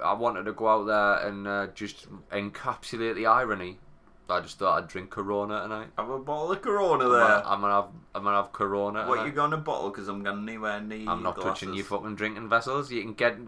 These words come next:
Speaker 1: fucking shite if you think I'm drinking out of your drinking vessels. How many times are you in a pub, right, and you think, "Oh, well, they've got, like, industrial dishwashers." How many times are you in a bar and you go to take a drink and you're like,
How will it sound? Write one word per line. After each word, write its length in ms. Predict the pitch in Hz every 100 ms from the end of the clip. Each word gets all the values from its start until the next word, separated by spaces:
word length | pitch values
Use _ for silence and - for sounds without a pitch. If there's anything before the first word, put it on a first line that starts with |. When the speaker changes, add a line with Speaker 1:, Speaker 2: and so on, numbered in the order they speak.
| 113
Speaker 1:
fucking 460 | - - 123 113 127
shite 480 | - - - 135 101
if 80 | 98
you 60 |
think 200 | 98 104
I'm 100 | 104
drinking 280 | 101 110 101
out 140 | 110 98
of 40 |
your 200 | 110 110
drinking 400 | 110 120 107 123
vessels. 480 | 113 123 151 151 - _ _ _ _ - -
How 100 | -
many 120 | 147 160
times 280 | 160 139 101
are 40 |
you 160 | 110 113
in 80 | 113
a 60 | 110
pub, 360 | - 120 90
right, 280 | 90 98 - _ _
and 140 | 98 101
you 60 |
think, 260 | - 123 107
"Oh, 180 | 101 101
well, 100 | 95
they've 120 | 95
got, 140 | 107 82
like, 240 | 95 - _ -
industrial 640 | 107 98 82 101 - 107 98
dishwashers." 580 | 113 104 92 85 82 - - _ -
How 80 | 120
many 100 | 135
times 280 | 143 117 95
are 40 |
you 120 | 104
in 80 | 107
a 40 | 104
bar 420 | - 104 82 85 - - - -
and 100 | 101
you 60 |
go 160 | 107 113
to 20 | 110
take 100 | 110
a 40 | 104
drink 200 | 117 92
and 80 |
you're 100 | 92
like, 180 | 87 85